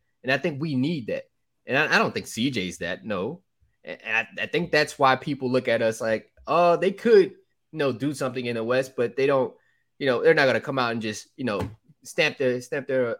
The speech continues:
of approval like Greeny did. And I just think Greeny just probably just likes the team, likes the organization at this point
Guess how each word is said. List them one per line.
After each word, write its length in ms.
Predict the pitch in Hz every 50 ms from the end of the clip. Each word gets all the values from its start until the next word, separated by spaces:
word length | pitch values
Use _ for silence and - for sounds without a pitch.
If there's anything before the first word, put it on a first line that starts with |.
| _
of 180 | 117 113 107 107
approval 400 | 110 98 _ 226 214 165 131 120
like 180 | 117 110 104 95
Greeny 300 | 147 170 170 131 113 104
did. 280 | 104 101 104 98 - - - 110
And 100 | 113 107
I 100 | 120 110
just 240 | - 117 104 -
think 220 | - 123 110 98 95
Greeny 240 | 110 110 104 104 95
just 200 | 101 95 - - _ _ _ _ _ _ _ _ _ _ _ -
probably 220 | - 139 120 110
just 140 | 104 98 117
likes 180 | 110 101 -
the 60 | - 92
team, 440 | - 127 113 107 107 104 104 98
likes 220 | 107 107 104 - -
the 100 | - 92
organization 640 | 80 101 98 98 95 98 107 104 98 - 98 95
at 140 | 98 95 92
this 140 | 98 98 -
point 340 | _ - 104 101 98 -